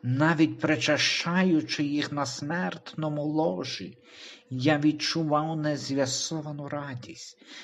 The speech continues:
немов не я приходив до них, до тих, хто страждає зі святими дарами, але причастили мене самого.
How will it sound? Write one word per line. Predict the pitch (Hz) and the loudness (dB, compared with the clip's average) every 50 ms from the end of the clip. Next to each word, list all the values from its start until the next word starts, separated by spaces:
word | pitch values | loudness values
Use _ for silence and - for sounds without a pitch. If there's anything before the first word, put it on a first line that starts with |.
| - - - | -18 -8 0
немов | 123 131 139 147 147 156 156 151 143 | 2 4 4 6 6 4 4 4 2
не | 143 151 151 | 2 2 2
я | 147 139 - 160 156 160 160 156 151 - | 0 0 -2 -2 -2 -2 -4 -6 -8 -4
приходив | - 131 127 127 127 - - 151 165 165 151 131 127 131 123 123 | -4 -2 -2 -2 -4 -6 -6 -4 -4 -4 -4 -2 -2 -2 -2 -2
до | 113 113 120 123 127 | -4 -4 -2 -2 -2
них, | 127 131 147 143 131 110 92 - - - - - _ - - - - - - - - - | -2 -4 -6 -6 -6 -6 -8 -10 -14 -20 -20 -20 _ -20 -20 -20 -20 -20 -20 -16 -2 0
до | 131 131 | 0 0
тих, | 131 - 180 175 - | 4 4 4 4 4
хто | - - - - 151 | 2 -2 -2 0 0
страждає | - - - - 147 147 143 123 120 - - - - 156 156 156 156 139 110 95 90 80 76 - - - - - _ _ | 0 0 -2 0 2 2 2 2 -2 -6 -6 -4 -2 -2 -2 -2 -2 -4 -6 -6 -6 -10 -14 -18 -20 -20 -20 -20 _ _
зі | - 113 120 131 | -6 -2 0 0
святими | 127 - - 127 123 123 131 131 123 123 120 | 0 0 0 -2 0 0 0 0 2 2 2
дарами, | 110 120 113 113 110 104 98 92 85 85 - - _ _ - - - - - - - - - - - - - - _ - - - _ | 0 0 0 0 -2 -2 -4 -6 -8 -10 -14 -18 _ _ -20 -20 -20 -20 -20 -20 -20 -20 -20 -20 -20 -20 -20 -20 _ -20 -20 -18 _
але | - 113 107 107 107 | -8 -6 -4 -4 -4
причастили | - - - 107 - - 110 - - - - - - 110 110 101 104 107 | -4 -6 -8 -8 -6 -6 -6 -6 -6 -8 -10 -8 -8 -6 -6 -4 -4 -4
мене | 101 104 101 104 104 98 | -4 -4 -4 -4 -4 -4
самого. | - - - - 101 98 101 107 110 107 101 92 95 | -6 -6 -6 -6 -6 -6 -6 -6 -6 -6 -8 -10 -12